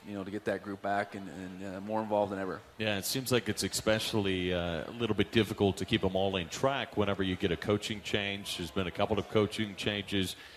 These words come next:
Speaker 2: you know, over the last couple of years, and a lot of times, I get it, the head coaches have a million things coming their way. Their, their thought right away is not about the former players and that, but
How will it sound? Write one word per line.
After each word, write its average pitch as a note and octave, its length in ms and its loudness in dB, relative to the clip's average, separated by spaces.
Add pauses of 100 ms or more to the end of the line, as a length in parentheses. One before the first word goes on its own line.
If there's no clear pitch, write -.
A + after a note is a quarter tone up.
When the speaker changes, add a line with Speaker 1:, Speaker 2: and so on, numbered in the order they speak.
(120)
Speaker 2:
you G#2+ 60 -4
know, G#2 100 6
over F#2+ 120 2
the F#2 80 6
last F#2+ 340 2
couple F#2 200 2
of F2 60 0
years, G2+ 520 0 (100)
and F#2 320 -4
a - 40 -4
lot G2 200 -2
of G2+ 80 -2
times, F#2+ 360 -2
I F2 60 0
get G2 180 0
it, G2+ 120 -2
the F2+ 100 0
head F#2 220 -2
coaches G2 460 0
have F2+ 140 0 (580)
a F#2 80 -6
million F#2+ 360 -2
things F#2 320 -4
coming G2 200 0
their F2 140 4
way. F#2+ 360 2
Their, F2+ 340 2
their F2 240 -4
thought F#2 360 0
right F2+ 200 0
away E2 380 -2
is D#2+ 220 -4
not F2 220 -4
about E2+ 380 0
the E2+ 80 -2
former F2 320 -2
players F#2+ 560 0
and E2 100 -6
that, E2 240 -6
but F#2 120 -2